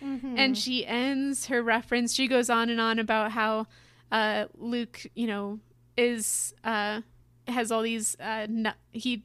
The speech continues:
Speaker 2: wants nothing and blah, blah, blah. And then she ends off her speech by saying, "When I think of Luke Danes, I think of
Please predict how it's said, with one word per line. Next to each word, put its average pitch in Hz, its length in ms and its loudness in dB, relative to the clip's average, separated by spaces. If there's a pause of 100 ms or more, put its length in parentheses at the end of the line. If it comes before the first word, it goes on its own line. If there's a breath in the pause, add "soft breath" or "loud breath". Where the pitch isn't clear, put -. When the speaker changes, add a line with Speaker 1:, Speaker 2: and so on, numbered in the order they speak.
Speaker 2:
wants 247 340 2
nothing 233 420 0
and 226 120 -2
blah, 220 160 0
blah, 220 140 -2
blah. 214 260 -2
And 226 100 0
then 226 160 0
she 220 220 -4
ends 226 280 0
off 220 280 -2
her 220 120 -2
speech - 380 -8
by 226 120 -2
saying, 233 400 -4 (420 loud breath)
"When 262 140 2
I 254 80 6
think 277 260 2
of 233 160 0
Luke 247 260 -2
Danes, 233 380 0
I 226 100 0
think 233 300 -2
of 214 160 0